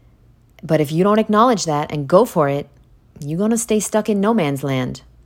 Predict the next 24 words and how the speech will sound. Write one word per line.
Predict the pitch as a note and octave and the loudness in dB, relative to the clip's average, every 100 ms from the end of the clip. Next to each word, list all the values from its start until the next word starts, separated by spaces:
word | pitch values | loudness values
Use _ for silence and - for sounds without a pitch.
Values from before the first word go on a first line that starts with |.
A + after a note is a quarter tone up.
| _ - | _ -18
as | - C3+ | -12 -10
Tony | - D3+ C#3+ | -8 -6 -2
Robbins | C#3 C#3 C3 | -2 -2 -4
likes | C3 C3 | -8 -8
to | - | -10
say, | - - - - | -10 -10 -12 -16
okay? | C3 D#3+ E3 F3+ | -12 -6 -6 -4
No | D#3+ G#3 | -2 0
man's | E3 C#3+ | 0 -2
land. | C#3 B2+ - - _ - - _ - | -4 -6 -8 -16 _ -20 -20 _ -12
And | D3+ | -10
that | |
is | D3 | -6
a | C#3+ | -6
very | C#3 D#3 D#3 | -2 0 0
sad, | C#3+ - D3 C#3 C#3 C#3 - _ - - _ _ _ D#3+ | -4 -2 0 0 -2 -8 -16 _ -20 -20 _ _ _ -18
very, | C#3 D3 D#3+ D#3+ D#3 D#3 D#3 - _ _ _ - - _ _ _ _ - _ _ | -10 0 0 2 -2 -4 -8 -14 _ _ _ -20 -20 _ _ _ _ -20 _ _
<sighs> | - - - - _ | -20 -20 -20 -20 _
what's | E3 E3 | -10 -10
the | - | -8
word? | E3 D#3+ E3 E3 E3+ E3+ _ _ _ _ - | -4 -2 -2 -4 -8 -16 _ _ _ _ -16
Um, | D#3 D3+ D3 D3 F3+ - - _ _ _ _ _ _ _ | -10 -10 -10 -12 -18 -20 -20 _ _ _ _ _ _ _
very | - D#3+ - | -6 -4 -4
unfulfilling | E3 E3+ - D#3 D#3 D3 C#3 C3+ C#3 | -4 -6 -6 -8 -6 -4 -6 -6 -10